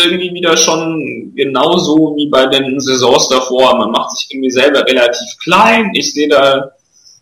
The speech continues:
nicht so extrem viel Selbstvertrauen. Irgendwie macht mir das echt so ein bisschen Sorgen, weil es so,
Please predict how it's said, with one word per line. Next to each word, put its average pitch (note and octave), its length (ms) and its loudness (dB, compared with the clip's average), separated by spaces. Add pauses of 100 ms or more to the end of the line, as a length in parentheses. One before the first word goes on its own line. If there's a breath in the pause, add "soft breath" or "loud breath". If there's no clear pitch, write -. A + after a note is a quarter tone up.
(120)
nicht F3 500 -2
so F3 240 4
extrem E3+ 640 -2
viel D#3+ 220 0
Selbstvertrauen. E3 1200 0
Irgendwie D#3 380 -2
macht D3 280 -4
mir C#3 160 -2
das C#3+ 320 0
echt D#3 240 -2
so D#3 160 -2
ein D3 60 -4
bisschen C#3 400 -2
Sorgen, A2+ 580 0
weil A2 140 -2
es G#2 120 0
so, A#2 180 0